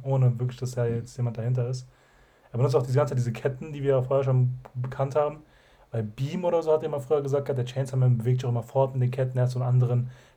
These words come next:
Speaker 1: Kampfstil gehabt und jetzt
Speaker 2: Genau,
Speaker 1: sehen wir mal
Speaker 2: ja.
Speaker 1: ihn so in Aktion. Und man merkt auch, vorher haben wir gesehen, wie Denji mit Reese so richtig Probleme hatte, kaum aufnehmen konnte und jetzt sehen wir gerade, wie er es mit Makima handeln kann und mit ihrer ganzen Leibgarde voller,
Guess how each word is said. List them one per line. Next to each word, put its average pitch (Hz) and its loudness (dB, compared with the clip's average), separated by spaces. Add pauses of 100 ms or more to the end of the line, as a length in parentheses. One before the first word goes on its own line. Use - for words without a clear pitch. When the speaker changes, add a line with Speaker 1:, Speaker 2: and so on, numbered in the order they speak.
Speaker 1:
Kampfstil 139 -2
gehabt 127 4
und 127 2
jetzt 110 4
Speaker 2:
Genau, 127 4
Speaker 1:
sehen - 6
wir 123 8
mal 123 4
Speaker 2:
ja. 127 -6
Speaker 1:
ihn 147 -2
so 127 4
in 123 6
Aktion. 127 0 (580)
Und 117 0
man 117 0
merkt 131 2
auch, 117 0 (160)
vorher 143 4
haben 135 2
wir 135 4
gesehen, 127 4
wie 123 4
Denji 131 2
mit 110 4
Reese 131 2
so 123 -2
richtig 131 -2
Probleme 131 2
hatte, 123 2
kaum 131 2
aufnehmen 131 0
konnte 127 2
und 123 6
jetzt 127 4
sehen 127 2
wir 123 4
gerade, 123 0 (460)
wie 123 2
er 131 8
es 127 4
mit 123 0
Makima 131 4 (260)
handeln 131 4
kann 127 4
und 127 8
mit 123 6
ihrer 123 4
ganzen 123 2
Leibgarde 120 2
voller, 113 -2